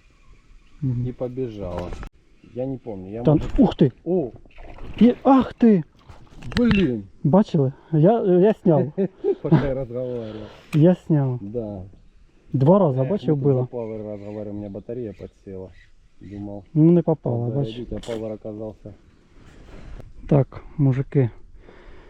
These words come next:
Speaker 1: Препятствие Амазонки номер три. Нам надо прощемиться в уголочек туди. Ну, щас будемо щемитися. Як ми, ми це вміємо, в принципі.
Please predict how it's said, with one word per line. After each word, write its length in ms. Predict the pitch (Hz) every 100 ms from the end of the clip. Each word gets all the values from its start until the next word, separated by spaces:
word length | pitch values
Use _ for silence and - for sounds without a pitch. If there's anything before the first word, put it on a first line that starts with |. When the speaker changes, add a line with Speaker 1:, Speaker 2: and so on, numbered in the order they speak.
| - - -
Speaker 1:
Препятствие 680 | 143 139 185 175 - 156 151
Амазонки 640 | 147 156 151 170 156 151
номер 300 | 143 147 147
три. 320 | - 139 135 104 _ _ - - - - - -
Нам 340 | 113 175 160 - _
надо 300 | 175 151 147
прощемиться 640 | - 147 - 165 156 - -
в 100 | 135
уголочек 520 | 143 147 139 - 135 -
туди. 260 | 139 123 117 - _ -
Ну, 180 | 165 196
щас 160 | 196 180
будемо 220 | 165 170
щемитися. 440 | - 139 127 -
Як 240 | 127 - 160
ми, 240 | 160 135
ми 180 | 170 202
це 160 | - 170
вміємо, 320 | 190 254 190
в 20 |
принципі. 440 | 165 156 - -